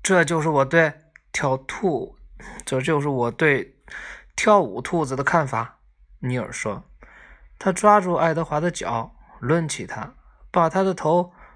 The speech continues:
重重地撞向了柜台的边沿上。接着是一声断裂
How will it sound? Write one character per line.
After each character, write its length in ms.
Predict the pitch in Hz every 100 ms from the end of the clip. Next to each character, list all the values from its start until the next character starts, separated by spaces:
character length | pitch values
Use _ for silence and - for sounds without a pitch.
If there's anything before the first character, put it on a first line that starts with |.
| _ _
重 360 | - 196 170 147
重 380 | 190 185 160 139
地 400 | 127 123 127 _ -
撞 360 | 160 147 127
向 440 | 120 - - 127 117
了 220 | 110 - -
柜 220 | - 147 113
台 180 | -
的 100 | 113
边 280 | 123 151 151
沿 180 | 107 101
上。 260 | 127 131 - - _ _ - - - - - - _ _ -
接 240 | - 214 208
着 380 | 180 135 139 _ -
是 260 | - - 131
一 100 | 131
声 540 | 127 151 143 143 139 _ _ _ _ _ _ _ -
断 420 | 180 151 110 123
裂 400 | 151 151 98 -